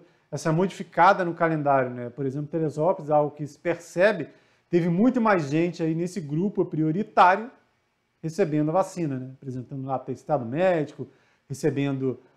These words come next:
a vacina. Então, isso pode ter feito essa mudança, esse atraso. O Guapimirim, lá, quarenta e quatro, né? Aqui na redação, a maioria tá nessa faixa etária aqui, já,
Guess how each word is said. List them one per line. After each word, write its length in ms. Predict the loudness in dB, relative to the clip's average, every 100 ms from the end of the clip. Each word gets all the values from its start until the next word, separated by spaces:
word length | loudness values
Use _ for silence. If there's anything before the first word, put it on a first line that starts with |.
| _
a 80 | 0
vacina. 720 | 2 0 0 0 2 0 -4 -10 _
Então, 260 | -6 -4 -4
isso 120 | 0
pode 240 | 2 2
ter 100 | 0
feito 460 | -8 -4 -4 -4 -4
essa 500 | -6 0 2 2 2
mudança, 480 | -2 0 0 -2 -6
esse 160 | -6
atraso. 440 | -6 -2 0 0 0
O 20 |
Guapimirim, 560 | -4 -4 -6 -6 -4
lá, 160 | 0 0
quarenta 400 | 4 2 2 -6
e 20 |
quatro, 540 | -2 4 4 2 -6 -8
né? 160 | -6
Aqui 160 | -6 -2
na 80 | 0
redação, 440 | 0 0 -4 -8
a 60 | -6
maioria 400 | -2 -2 -2 -2
tá 100 | -4
nessa 240 | -6 -6
faixa 300 | -4 -6 -6
etária 340 | -4 2 2
aqui, 200 | 0 -4
já, 200 | -2 -2